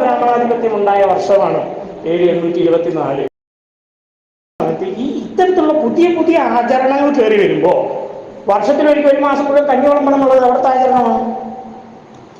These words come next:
അവിടെയാണ് മാതൃഭാഷാചരണത്തിന്റെ വ്യത്യാസം വരുന്നത്.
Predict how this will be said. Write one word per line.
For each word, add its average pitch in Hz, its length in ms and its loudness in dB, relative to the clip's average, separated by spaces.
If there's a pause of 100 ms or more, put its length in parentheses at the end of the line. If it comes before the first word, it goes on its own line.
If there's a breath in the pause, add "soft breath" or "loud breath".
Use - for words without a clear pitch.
(160)
അവിടെയാണ് 226 480 0
മാതൃഭാഷാചരണത്തിന്റെ 175 1040 -2 (260)
വ്യത്യാസം 135 440 -8
വരുന്നത്. 131 280 -8